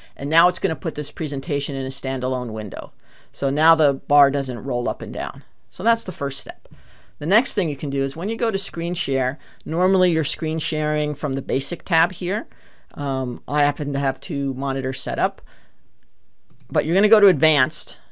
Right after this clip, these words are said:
and then you're gonna hit portion of a screen, and then click share. And when you do that, it gives you this box, and on my computer it's green. It might be a different color on yours, I'm not sure.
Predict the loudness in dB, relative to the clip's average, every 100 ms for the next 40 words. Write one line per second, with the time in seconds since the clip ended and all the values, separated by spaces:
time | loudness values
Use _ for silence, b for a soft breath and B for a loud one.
0 | -16 -6 -2 0 0 0 2 0 -2 0
1 | 0 0 -2 -4 -6 -4 -6 -6 -12 -16
2 | -16 -16 -16 -8 -4 -4 -4 -8 -6 -6
3 | -6 -8 -14 B B B 0 2 4 4
4 | 6 8 8 4 0 2 2 2 2 0
5 | -6 2 4 4 0 -8 -6 -6 -4 -4
6 | -4 -6 -4 -4 -6 -8 -8 -6 -6 -6
7 | -8 -10 -8 -6 -4 -2 -4 -6 -6 -6
8 | -4 -6 -6 -6 -6 -8 -6 -8 -8